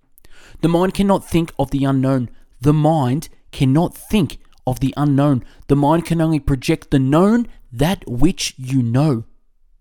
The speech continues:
Whatsoever you do in the future will be nothing but a continuation of the past. You can change a little, a patch here, a patch there, but the main part will remain just the same.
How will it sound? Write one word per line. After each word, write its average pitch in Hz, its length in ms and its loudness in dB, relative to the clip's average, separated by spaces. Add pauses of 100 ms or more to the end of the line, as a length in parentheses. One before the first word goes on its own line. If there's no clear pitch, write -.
(420)
Whatsoever 156 500 -2
you 180 100 -2
do 165 220 0
in 147 120 0
the 143 60 4
future 170 420 -4
will 170 100 -2
be 160 160 0
nothing 160 340 0
but 175 160 0
a 151 40 -4
continuation 139 720 -2
of - 140 -8
the - 80 -4
past. 117 440 -6 (480)
You 170 180 2
can 277 160 0
change 214 300 2
a 156 60 2
little, 226 380 0
a - 60 -8
patch 135 300 0
here, 190 340 0
a 120 40 0
patch - 320 -4
there, 170 220 0
but - 180 -2
the 143 80 2
main 160 340 0
part 139 460 -4
will 139 240 2
remain 139 540 -2
just - 360 -4
the 117 80 -6
same. 110 420 -4